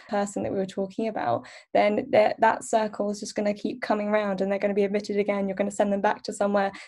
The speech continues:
that isn't suitable for their living situation, and they're gonna be admitted again. And is that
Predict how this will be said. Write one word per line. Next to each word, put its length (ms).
that 180
isn't 400
suitable 600
for 140
their 240
living 280
situation, 680
and 140
they're 140
gonna 120
be 240
admitted 380
again. 360
And 100
is 140
that 200